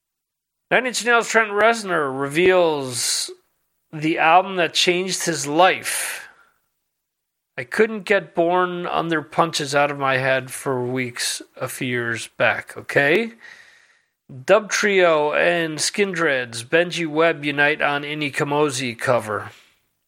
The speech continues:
Melvin's debut,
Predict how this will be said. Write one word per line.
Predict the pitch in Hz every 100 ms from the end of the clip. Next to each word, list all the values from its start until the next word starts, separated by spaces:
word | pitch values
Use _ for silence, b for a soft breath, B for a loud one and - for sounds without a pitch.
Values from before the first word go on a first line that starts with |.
| _ _ _ _ _ _ _ _ _ _ _ _
Melvin's | 147 175 214 190 160
debut, | 180 160 170 170 160 151 139 -